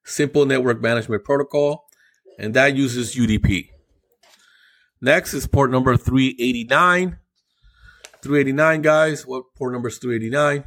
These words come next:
Anybody know? Goes in the back, yell it out. Oh, port, uh, number three eighty-nine is L dap,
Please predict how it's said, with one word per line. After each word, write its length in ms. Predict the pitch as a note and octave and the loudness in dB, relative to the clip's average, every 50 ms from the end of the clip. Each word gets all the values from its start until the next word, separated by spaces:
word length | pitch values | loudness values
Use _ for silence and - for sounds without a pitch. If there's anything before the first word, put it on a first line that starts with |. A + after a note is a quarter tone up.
| - _ | -14 _
Anybody 300 | - A2 B2 B2 B2 C3 | -14 -8 -6 -4 -4 -2
know? 380 | C3+ D#3 E3 F3 F3 D#3+ - _ _ _ _ _ _ _ _ _ _ _ _ _ _ _ _ _ _ _ _ _ _ _ _ _ _ _ _ _ _ _ _ _ _ _ _ _ _ _ _ - | -2 -2 -2 -2 -2 -4 -6 _ _ _ _ _ _ _ _ _ _ _ _ _ _ _ _ _ _ _ _ _ _ _ _ _ _ _ _ _ _ _ _ _ _ _ _ _ _ _ _ -8
Goes 160 | - A2+ A2+ | -6 -6 -4
in 80 | C3 C3 | -2 -2
the 80 | B2+ | 0
back, 360 | A#2+ C#3+ D3+ D#3+ D#3+ C#3+ - B2+ | 2 4 4 4 2 2 2 2
yell 180 | B2+ B2+ B2+ | 2 2 4
it 60 | C3 | 4
out. 240 | D3 E3 E3 D#3+ C#3 - - _ _ _ _ _ _ _ _ _ _ _ _ _ _ _ _ _ _ _ _ _ _ _ _ _ _ _ _ _ _ _ _ _ _ _ _ _ _ _ _ _ _ _ _ _ _ _ _ _ _ _ _ _ - | 4 4 4 2 0 -2 -12 _ _ _ _ _ _ _ _ _ _ _ _ _ _ _ _ _ _ _ _ _ _ _ _ _ _ _ _ _ _ _ _ _ _ _ _ _ _ _ _ _ _ _ _ _ _ _ _ _ _ _ _ _ -8
Oh, 180 | - C3+ C#3+ C3+ | -4 -4 -4 -4
port, 480 | - - - E3 E3+ E3 D3 - - _ - | -4 -4 -2 0 0 0 -2 -4 -10 _ 0
uh, 380 | B2 C3 C3 C3+ C3+ B2+ A#2+ B2 | 2 2 4 4 2 2 0 -2
number 260 | C#3 C#3+ C#3+ C#3 C3+ | -4 -2 0 0 -2
three 300 | B2 C3+ D3 D#3 D#3 C#3 | -2 0 -2 0 0 0
eighty-nine 500 | C#3+ C#3+ D3 D3 D3+ E3 F3+ F3+ F3+ F3 - | 0 -2 -2 -2 0 0 2 2 0 -2 0
is 240 | C#3+ D3+ C#3+ - - _ - | 0 0 0 0 -4 _ 0
L 180 | D3+ F#3+ G#3+ | 2 2 2
dap, 360 | D#3+ C3+ G#2+ F#2 F2+ - _ | 4 2 0 0 -2 -8 _